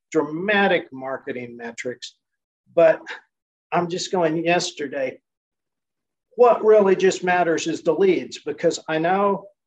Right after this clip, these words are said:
what our closing rates are on leads. And I'm looking through all this complex stuff of Google Analytics and this and that. And I'm just like, ultimately,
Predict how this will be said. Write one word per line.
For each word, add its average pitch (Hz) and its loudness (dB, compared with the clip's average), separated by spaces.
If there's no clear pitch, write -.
what 160 -2
our 143 -4
closing 196 -4
rates 139 -10
are 131 -4
on 139 -10
leads. 135 -2
And 156 0
I'm 156 -2
looking 180 2
through 151 -4
all 160 4
this 170 0
complex 180 -4
stuff 156 -2
of 120 -16
Google 185 4
Analytics 151 0
and 113 -18
this 170 4
and 123 -12
that. 165 0
And 131 -6
I'm 135 -10
just 151 -4
like, 135 -8
ultimately, 190 2